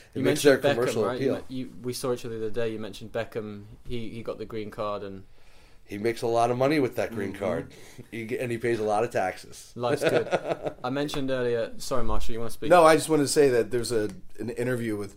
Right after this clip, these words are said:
Speaker 3: with Pirlo when he, when he came to New York, and he said, "The reason I came is 'cause I can walk down the street and no one knows me."
Speaker 2: That's great.
Speaker 3: I can go into a restaurant. I can take my family out. I don't need security. I can walk the beach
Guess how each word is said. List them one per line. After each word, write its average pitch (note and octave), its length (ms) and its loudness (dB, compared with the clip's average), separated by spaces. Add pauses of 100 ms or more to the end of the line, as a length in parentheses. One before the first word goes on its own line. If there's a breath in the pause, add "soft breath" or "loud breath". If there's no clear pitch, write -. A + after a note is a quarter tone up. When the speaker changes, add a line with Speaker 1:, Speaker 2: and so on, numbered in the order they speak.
(100)
Speaker 3:
with F#2+ 240 -14
Pirlo G2 640 -4 (100)
when G#2 160 -12
he, G2 100 -8 (260)
when G#2+ 120 -8
he G#2 60 -6
came A2 260 -4
to G#2 100 -10
New G2 80 -4
York, G2 280 -2
and G2 80 -8
he F#2+ 60 -6
said, G2 180 -6
"The G#2+ 80 -8
reason C3+ 280 -2
I A2+ 80 -4
came A#2 280 -8
is G#2 120 -12
'cause G2 160 -12
I G2 80 -8
can G2 180 -12
walk G2 240 -8
down G2+ 140 -8
the G2 80 -12
street G#2 360 -12 (340 soft breath)
and G2 180 -10
no F#2 100 -10
one G2 160 -8
knows A2 260 -12
me." - 60 -20 (340)
Speaker 2:
That's - 140 -12
great. C3 320 -4
Speaker 3:
I A2 60 -2
can B2 100 0
go A#2+ 80 0
into A2+ 120 -2
a - 20 -8
restaurant. C3 680 -2
I G#2 80 -8
can F#2+ 180 -14
take A#2 160 -10
my G#2 140 -10
family A#2+ 540 -2
out. B2 180 2
I A2+ 40 0
don't G#2+ 120 -2
need G#2+ 160 -6
security. A#2 880 -4
I G2 60 -4
can G2 180 -10
walk G#2 280 -8
the G2+ 80 -10
beach G#2 500 -10